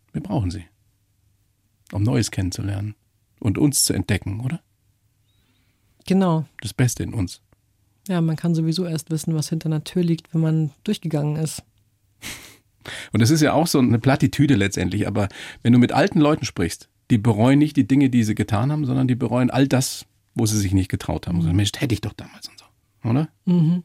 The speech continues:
Speaker 1: Deine Erfahrung auch?
Speaker 2: Meine Erfahrung total. Also ich, das ja, ich merke das ja heute, das ist ja so, die Komfortzone ist ja so mächtig.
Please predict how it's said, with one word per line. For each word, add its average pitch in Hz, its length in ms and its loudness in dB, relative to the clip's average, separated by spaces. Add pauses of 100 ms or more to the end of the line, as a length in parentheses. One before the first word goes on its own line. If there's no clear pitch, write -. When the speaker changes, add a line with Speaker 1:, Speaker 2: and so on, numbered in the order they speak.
(120)
Speaker 1:
Deine 117 200 2
Erfahrung 135 320 0
auch? 147 220 -6 (200)
Speaker 2:
Meine 175 220 0
Erfahrung 170 380 -2
total. 156 480 -6 (720)
Also 165 140 -2
ich, 160 100 -4
das 196 140 -4
ja, 180 120 0
ich 156 180 -6
merke 175 220 2
das - 140 -10
ja 156 120 0
heute, 175 220 -2
das 151 140 -10
ist 175 140 -4
ja 165 120 0
so, 196 220 0
die 175 120 -12
Komfortzone 185 680 0
ist 170 160 -6
ja 175 160 0
so 180 380 0
mächtig. 180 540 -4